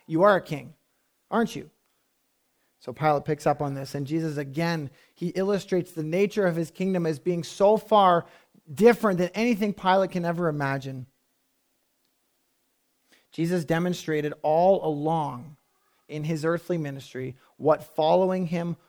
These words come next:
would be like and how it was attached to the kingdom of God. Jesus' first miracle that John records for us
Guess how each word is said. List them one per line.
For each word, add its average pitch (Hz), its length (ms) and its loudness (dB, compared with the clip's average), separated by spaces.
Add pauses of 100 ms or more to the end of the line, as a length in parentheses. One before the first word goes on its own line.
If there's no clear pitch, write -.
would 143 340 -4
be 165 180 0
like 143 380 -2 (220)
and 147 160 -8
how 170 500 2 (160)
it 160 140 -8
was 160 180 -4
attached 151 640 -4 (220)
to 180 100 -4
the 160 120 0
kingdom 151 480 -6
of 135 200 -10
God. 127 420 -10 (1600)
Jesus' 170 340 -2
first 180 360 0
miracle 160 540 0
that 151 220 -4
John 160 280 -4
records 139 440 -6
for 127 180 -12
us 139 300 -10